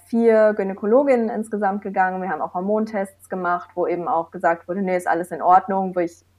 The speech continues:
heute denke, es kann gar nicht alles in Ordnung <laughs> gewesen sein,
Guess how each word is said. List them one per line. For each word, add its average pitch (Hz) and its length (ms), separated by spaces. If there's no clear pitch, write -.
heute 196 300
denke, 180 440
es - 220
kann 196 480
gar 165 160
nicht 165 180
alles 151 340
in 180 120
Ordnung 160 300
<laughs> - 40
gewesen 220 400
sein, 202 420